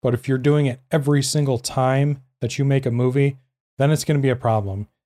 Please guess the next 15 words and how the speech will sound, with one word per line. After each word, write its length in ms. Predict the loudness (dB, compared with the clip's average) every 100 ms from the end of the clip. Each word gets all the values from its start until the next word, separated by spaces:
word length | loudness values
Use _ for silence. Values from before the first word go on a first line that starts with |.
| _
It's 160 | -8 -8
fine 480 | -2 0 2 2 0
if 220 | -4 -2
you're 140 | 0
a 40 | 0
bunch 220 | 0 -2
of 200 | -2 -4
high 180 | -2 -2
school 240 | 0 -2
or 100 | -2
college 400 | 0 0 2 0
kids 260 | 0 -2 0
who 100 | -2
don't 260 | 0 0 0
really 420 | 0 0 -2